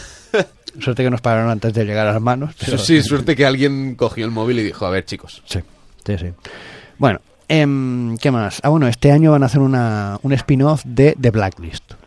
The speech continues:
Speaker 2: Mm.
Speaker 1: ¿Qué dices? ¿Hacía falta? No lo sé.
Speaker 2: No sé, yo no la he llegado a ver nunca, no, no me llamó, no me llamó demasiado la atención.
Speaker 1: Pues imagínate un spin-off de algo que no has llegado a ver nunca.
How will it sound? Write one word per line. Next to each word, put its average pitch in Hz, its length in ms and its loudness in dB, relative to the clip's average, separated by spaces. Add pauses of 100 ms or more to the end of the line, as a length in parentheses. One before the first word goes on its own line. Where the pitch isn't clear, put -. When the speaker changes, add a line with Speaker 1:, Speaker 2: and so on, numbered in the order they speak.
(480)
Speaker 2:
Mm. 135 180 -4 (840)
Speaker 1:
¿Qué 87 80 -8
dices? 85 400 -8
¿Hacía 117 320 -6
falta? 180 500 -4
No 92 300 -6
lo 92 120 -4
sé. 120 60 -2
Speaker 2:
No 135 80 0
sé, 101 160 -4
yo 104 100 -2
no 123 80 -2
la 117 120 0
he - 20 -4
llegado 95 240 -4
a 87 60 -4
ver 87 180 -6
nunca, 92 320 -8
no, 95 140 -8
no 85 200 -12
me 104 140 -6
llamó, 87 240 -8
no 92 100 -12
me 110 140 -8
llamó 95 220 -8
demasiado 87 320 -10
la 87 60 -6
atención. 85 420 -10
Speaker 1:
Pues 95 180 -2
imagínate 98 400 -6
un 95 120 -4
spin-off 107 340 -4
de 107 80 0
algo 107 260 -2
que 101 80 -8
no 101 80 -4
has 101 80 -6
llegado 98 200 -2
a - 20 -4
ver 92 160 -6
nunca. 87 260 -14